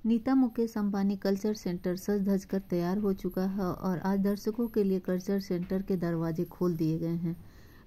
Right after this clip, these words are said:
लॉन्च पर पूरे तीन दिन का ब्लॉकबस्टर शो हो रहा है। इसमेम देश विदेश के कलाकारों, बॉलीवुड और हॉलीवुड के हस्तियों के साथ कई अन्य गण्यमान्य व्यक्तियों के शिरकत करने की उम्मीद है।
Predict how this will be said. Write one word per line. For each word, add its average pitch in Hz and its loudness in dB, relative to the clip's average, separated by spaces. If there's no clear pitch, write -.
लॉन्च 240 4
पर 269 4
पूरे 226 4
तीन 226 4
दिन 202 2
का 196 0
ब्लॉकबस्टर 185 0
शो 202 0
हो 190 2
रहा 160 0
है। 170 -2
इसमेम 196 -2
देश 214 2
विदेश 175 0
के 170 -6
कलाकारों, 165 0
बॉलीवुड 196 2
और 180 0
हॉलीवुड 190 2
के 175 -2
हस्तियों 185 -2
के 202 0
साथ 160 -2
कई 269 6
अन्य 233 2
गण्यमान्य 196 4
व्यक्तियों 190 0
के 196 2
शिरकत 196 0
करने 190 2
की 208 -2
उम्मीद 156 0
है। 165 -4